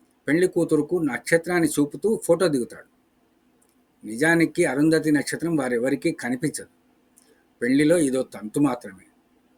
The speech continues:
పార్టీ మార్పిడి నిరోధక చట్టం ప్రకారం చర్యలు తీసుకోవడం సైతం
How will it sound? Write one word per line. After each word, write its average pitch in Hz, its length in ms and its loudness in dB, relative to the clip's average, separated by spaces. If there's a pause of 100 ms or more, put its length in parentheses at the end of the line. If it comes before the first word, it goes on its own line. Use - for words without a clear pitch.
(960)
పార్టీ 139 320 0
మార్పిడి 156 420 2
నిరోధక 147 580 4
చట్టం 139 200 -4
ప్రకారం 131 440 -4 (100)
చర్యలు 139 240 2
తీసుకోవడం 127 460 -2
సైతం 120 420 -6